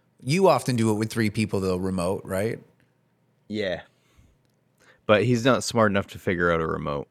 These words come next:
Speaker 1: <laughs>
Speaker 2: And there'd be, like, fucking screaming kid in the background and all kinds of shit.
Speaker 1: Yeah, no, he's gotta come here and do it, yeah.
Speaker 2: Yeah.
Speaker 1: But his, his bae isn't, uh, like,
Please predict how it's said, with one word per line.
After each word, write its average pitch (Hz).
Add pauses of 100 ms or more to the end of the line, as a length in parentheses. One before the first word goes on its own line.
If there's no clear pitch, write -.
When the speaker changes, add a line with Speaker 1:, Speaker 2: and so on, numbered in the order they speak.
Speaker 1:
<laughs> 147
Speaker 2:
And 104
there'd 101
be, 113
like, 104
fucking 95
screaming 101
kid 95
in 87
the 82
background 82
and 80
all 71
kinds -
of -
shit. - (140)
Speaker 1:
Yeah, 107
no, 101
he's 107
gotta 95
come 95
here 92
and 95
do -
it, -
yeah. 113 (1080)
Speaker 2:
Yeah. - (260)
Speaker 1:
But 143
his, 139
his 127
bae 123
isn't, 104
uh, 98
like, 85